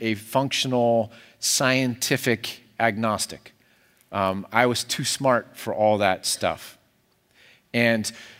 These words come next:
uh, little by little went further and further this way, and I had to come to a place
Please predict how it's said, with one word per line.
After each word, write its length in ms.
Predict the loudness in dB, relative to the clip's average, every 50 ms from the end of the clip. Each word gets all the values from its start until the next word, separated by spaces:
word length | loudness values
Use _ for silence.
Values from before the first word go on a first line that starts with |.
| -20 _ _ _ 0
uh, 240 | 2 2 2 2
little 380 | 2 2 4 4 6 6 6 8
by 200 | 8 10 10 10
little 360 | 8 8 6 6 6 6 6 6
went 220 | 4 2 2 0
further 380 | -2 0 0 2 4 2 2 2
and 80 | 0
further 300 | -2 -2 0 0 0 0
this 260 | 0 0 -2 -2 0
way, 360 | 0 2 2 4 2 0 -2 -6 -12 -20 -20 -20 _ _ -2
and 120 | 2 2 4
I 120 | 4 2
had 260 | 2 2 2 2 2 0
to 60 | -4
come 300 | -2 -2 0 0 0 0
to 160 | 2 2 2
a 40 | 0
place 640 | 0 0 2 4 4 4 4 2 0 0 -2 -2